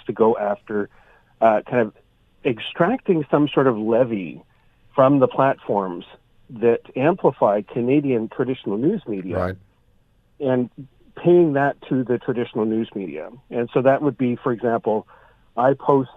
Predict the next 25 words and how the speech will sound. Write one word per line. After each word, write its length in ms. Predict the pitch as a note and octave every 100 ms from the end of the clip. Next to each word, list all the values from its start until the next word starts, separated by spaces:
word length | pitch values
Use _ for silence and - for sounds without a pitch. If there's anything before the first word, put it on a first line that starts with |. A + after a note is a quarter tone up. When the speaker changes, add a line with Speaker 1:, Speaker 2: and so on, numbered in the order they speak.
| -
Speaker 1:
a 60 | B2
link 360 | A2+ A#2+ C3 - -
to, 400 | B2+ A2+ A2 G#2+ - -
uh, 200 | G#2+ B2
let's 220 | A#2+ - -
say, 220 | A2+ G#2 F3+ - F3+
this 160 | A3+ -
broadcast 480 | F3 A3+ - F#2+ - - _ _ _ _ _ _
on 240 | G#2 G#2+ -
Facebook 640 | C#3 C3+ - G2+ G2 - - _ _ _ _ -
so 120 | C3+
that 80 | B2+
my 120 | A2+
friends 300 | - A2+ A2 -
see 60 | G#2+
it 200 | - - - -
or 100 | G#2+
so 60 | -
that 80 | A2
my 140 | G#2
acquaintances 580 | G2+ - A#2 G2 - - -
see 80 |
it. 160 | F#2+ - _
Speaker 2:
Right. 220 | F2 D2+ D2 _
Speaker 1:
Uh, 120 | A2